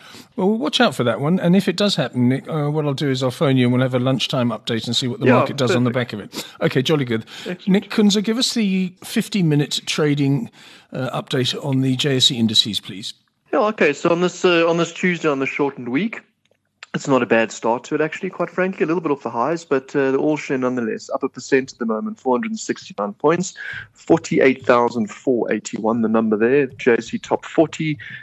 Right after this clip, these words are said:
Speaker 2: doing much better, up six hundred points, one point three four percent firmer, forty-four thousand four hundred twenty-one.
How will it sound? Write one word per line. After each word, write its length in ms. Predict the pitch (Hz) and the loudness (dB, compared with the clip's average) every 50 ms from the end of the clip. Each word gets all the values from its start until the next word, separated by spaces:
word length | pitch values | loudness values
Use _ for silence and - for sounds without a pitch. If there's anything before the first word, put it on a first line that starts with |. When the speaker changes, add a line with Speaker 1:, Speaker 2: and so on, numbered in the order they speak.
| - _ | -16 _
Speaker 2:
doing 220 | - 131 131 131 | 0 2 2 4
much 260 | 139 143 135 - - - | 4 4 2 0 0 0
better, 280 | - - 113 - - - | 0 0 0 -2 -2 -2
up 140 | 120 - - | -2 -2 -4
six 320 | - - - 247 - - | -10 -4 -2 -2 -2 0
hundred 260 | - 120 - - - - | 0 -2 -2 -2 -6 -8
points, 280 | - - - 101 - - | -8 -8 -8 -8 -2 0
one 100 | 135 151 | 0 0
point 240 | 160 - 165 151 143 | 2 2 0 0 2
three 160 | - - 139 | 2 2 0
four 240 | 127 - - 127 120 | 0 2 2 0 0
percent 380 | - - 110 - 120 110 104 - | 0 -2 -2 0 0 0 0 0
firmer, 300 | - 113 110 107 110 110 | 0 0 2 2 0 -2
forty-four 500 | - - 175 156 - 139 - - 113 113 | 2 2 2 2 2 0 0 0 -2 0
thousand 340 | - - 101 101 98 - 104 | 0 0 0 0 0 -2 -8
four 260 | - _ 107 107 110 | -8 _ 0 0 0
hundred 220 | 104 101 104 101 | 0 -2 -4 -6
twenty-one. 540 | - - - 120 113 110 110 110 110 110 104 | -4 -2 0 0 2 2 4 2 2 2 -2